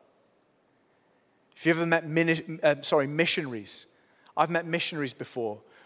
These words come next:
who have done incredible things for God out in the far-flung corners of the world, and to look at them, they're nothing. They, they don't present themselves as being better than. They just look like ordinary people. And a true spirituality doesn't put forward some veneer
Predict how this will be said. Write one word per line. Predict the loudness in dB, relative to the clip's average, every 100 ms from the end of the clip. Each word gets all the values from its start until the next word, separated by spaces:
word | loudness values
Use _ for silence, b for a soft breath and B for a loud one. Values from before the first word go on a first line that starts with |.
| b 0
who | 2
have | 2
done | 2 0
incredible | -2 -8 -12 -2 -2 0 -2 -4
things | -2 -2 -2
for | -8 -4
God | -2 -2 -4 B B B B 0
out | 0
in | 0
the | -8
far-flung | 0 2 2 2 -2 -2
corners | -4 -4 -4
of |
the | -6
world, | -4 -4 -4 -10 b b
and | -10
to | -6
look | -6 -4 -4
at |
them, | -4
they're | -4
nothing. | -6 -6 -8 -12 _ _ _ _ _ _ _ _ _ _ _ _ _ _ _ _ -6
They, |
they | -2 2
don't | 4 2 0
present | 0 0 0 -2
themselves | -6 0 2 2 -2
as | -6
being | -6 -6 -2
better | -2 -2 -6
than. | -6 -6 -12 _ b b b b b _ -4
They | -2
just | -2 -6
look | -4
like | -4 -2
ordinary | -2 -2 -4 -6
people. | -6 -6 -6 -10 -12 B B -8
And | -6
a |
true | -6 2 4 4
spirituality | 2 -2 0 -2 -2 -4
doesn't | -2 -2 -4 -6
put | -8 -4
forward | -2 0 -2
some | -4 -8 -10
veneer | -10 -8 -4 -2 -4